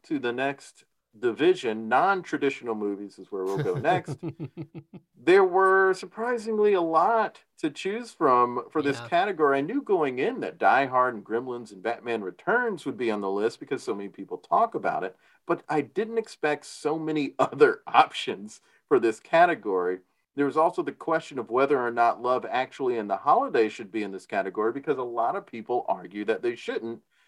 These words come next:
Speaker 1: Uh, in the, in regards to Love Actually, they're wrong. It's a hundred percent a Christmas movie. That movie has just become polarizing, uh, the way people talk about things now. And there are some things that are weird about that movie, not the least of which is that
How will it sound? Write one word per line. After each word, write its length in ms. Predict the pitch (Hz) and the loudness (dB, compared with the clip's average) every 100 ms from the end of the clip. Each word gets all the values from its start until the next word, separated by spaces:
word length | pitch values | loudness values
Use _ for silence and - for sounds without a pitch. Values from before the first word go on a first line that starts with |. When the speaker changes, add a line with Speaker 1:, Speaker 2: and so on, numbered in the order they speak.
| _ _ | _ _
Speaker 1:
Uh, 160 | 123 120 | 2 4
in 80 | 131 | 4
the, 100 | 151 - - | -2 -4 -4
in 300 | 160 175 170 - _ _ | -2 -2 -6 -12 _ _
regards 480 | 160 143 247 254 - | -4 0 0 0 -4
to 80 | 196 | 0
Love 220 | 180 165 | 2 4
Actually, 500 | 160 165 - 165 160 | 2 0 -4 -2 -2
they're 200 | 135 117 | 2 0
wrong. 540 | 98 117 131 135 135 | 0 0 2 2 0
It's 200 | 113 107 | -6 -8
a 60 | 98 | -8
hundred 280 | 123 143 139 | -4 -6 -6
percent 320 | 127 - 113 | -10 -6 -6
a 40 | |
Christmas 520 | 101 113 101 110 98 - | -4 -8 -8 -12 -14 -8
movie. 480 | 101 101 101 95 - _ _ _ _ | -6 -4 -6 -8 -12 _ _ _ _
That 220 | 131 123 | 0 2
movie 240 | 131 127 123 | 2 0 -2
has 120 | 110 | -4
just 200 | 117 - | -8 -10
become 320 | 107 117 95 - | -10 -8 -8 -4
polarizing, 1080 | 131 139 135 120 107 101 95 104 95 92 _ _ _ _ _ _ - | 0 2 2 2 2 0 -6 -8 -8 -10 _ _ _ _ _ _ 0
uh, 240 | 104 98 | 2 2
the 140 | 101 | 0
way 200 | 104 110 | 2 2
people 500 | 104 - 120 - 107 | 0 -8 -12 -4 -4
talk 300 | 98 113 104 | 2 4 4
about 280 | 101 98 - | 0 -2 -2
things 280 | 95 87 - | -8 -10 -14
now. 440 | 104 139 135 135 | -2 2 4 2
And 80 | 120 | 0
there 140 | 135 180 | -2 -2
are 120 | 143 | -2
some 140 | - 92 | -8 -10
things 280 | 101 90 | -8 -6
that 100 | 92 | -8
are 60 | 85 | -8
weird 340 | 90 101 95 | -8 -8 -6
about 260 | 90 95 87 | -4 -6 -4
that 160 | 92 - | -8 -6
movie, 420 | 104 101 107 101 _ _ | -8 -4 -6 -8 _ _
not 280 | 120 135 117 | 2 2 2
the 80 | 120 | -2
least 460 | 117 127 139 - 131 | -2 0 -2 0 -4
of 140 | 110 | 0
which 260 | 113 110 117 | 0 0 -2
is 140 | 101 | -4
that 220 | 110 104 | -4 -4